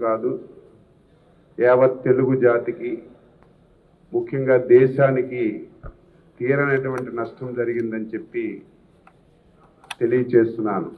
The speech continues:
ఒక సామాన్యమైనటువంటి కుటుంబంలో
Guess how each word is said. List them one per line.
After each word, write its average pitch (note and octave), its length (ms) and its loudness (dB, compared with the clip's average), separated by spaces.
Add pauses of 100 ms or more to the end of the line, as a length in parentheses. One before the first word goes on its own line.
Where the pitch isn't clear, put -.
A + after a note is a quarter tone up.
(1120)
ఒక B2 120 0 (160)
సామాన్యమైనటువంటి C#3+ 1300 4 (1300)
కుటుంబంలో C#3+ 600 2